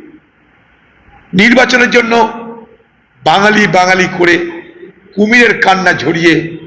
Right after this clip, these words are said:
সময় অপব্যয় না করে প্রকৃত অর্থে পরিযায়ী শ্রমিকদের জন্য আপনি সঠিক এবং দৃঢ় কোনো পদক্ষেপ নিন, এটা আমরা দেখতে চাই।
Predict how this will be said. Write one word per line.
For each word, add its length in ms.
সময় 440
অপব্যয় 420
না 180
করে 240
প্রকৃত 280
অর্থে 340
পরিযায়ী 360
শ্রমিকদের 520
জন্য 340
আপনি 320
সঠিক 500
এবং 200
দৃঢ় 220
কোনো 160
পদক্ষেপ 520
নিন, 220
এটা 220
আমরা 160
দেখতে 300
চাই। 240